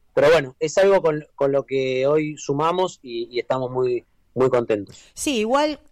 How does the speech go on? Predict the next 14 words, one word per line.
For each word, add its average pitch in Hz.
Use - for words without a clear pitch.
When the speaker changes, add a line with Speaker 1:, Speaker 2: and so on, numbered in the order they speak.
Speaker 2:
aunque 196
ellos 202
dicen, 226
es 226
una 208
organización, 190
están 240
ahora 220
tan 277
bien 196
organizados 208
que 214
pueden 269
resolver 233